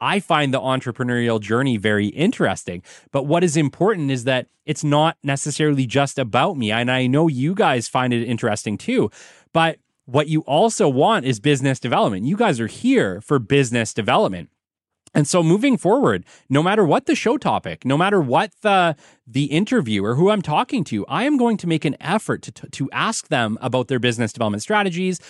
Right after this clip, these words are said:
to ask them if I can help with any of their business development questions, and see if we can answer some of those questions or learn some things together about business development from our guests. And so that was a takeaway that I got, and I wouldn't have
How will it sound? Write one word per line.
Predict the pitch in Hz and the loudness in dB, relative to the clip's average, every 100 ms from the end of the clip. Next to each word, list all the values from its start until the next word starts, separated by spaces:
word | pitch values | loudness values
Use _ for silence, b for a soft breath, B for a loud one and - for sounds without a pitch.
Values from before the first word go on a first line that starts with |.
| B | B
to | - 135 | -8 -4
ask | 135 - | -4 -2
them | 143 127 | -2 -2
if | - | -4
I | 104 127 | -4 -4
can | 139 113 | -4 -4
help | 110 147 156 | -2 -2 -2
with | 135 | -4
any | 143 143 | -2 -2
of | |
their | 127 | 0
business | 117 113 113 | -2 -2 -4
development | - 113 107 - | -4 -2 -2 -2
questions, | 202 190 - 185 190 B B B | -4 -2 -4 -4 -6 B B B
and | 131 135 | -6 -2
see | 185 | -2
if | 165 | -4
we | 175 | -2
can | 151 | -4
answer | 127 151 185 170 | -2 -2 -2 -2
some | - | -2
of | 143 | 0
those | 123 | -2
questions | - 156 - 151 135 | 0 -2 0 -4 0
or | 143 | 0
learn | 123 113 127 156 175 | 0 2 2 2 -2
some | 156 | -4
things | 131 135 120 | -2 -2 -4
together | - 107 95 131 202 110 73 - b b b - | -6 -10 0 0 2 -2 -4 -12 b b b -6
about | 120 135 131 117 | -2 0 0 0
business | 131 120 120 | -2 -2 -6
development | 120 113 110 104 | -2 -2 -2 -4
from | 101 113 | -4 -4
our | 98 | -4
guests. | 95 170 151 - | -4 -4 -4 -4
And | 147 | -6
so | 139 165 | -4 -4
that | 190 233 | -4 -4
was | 196 | -4
a | 202 | -2
takeaway | 196 185 175 165 | -2 -2 -2 0
that | 139 | 0
I | 135 | -2
got, | 120 139 220 123 | -2 0 0 0
and | 120 | -2
I | |
wouldn't | 123 117 170 220 190 | -2 2 2 2 -2
have | 143 104 | -4 -6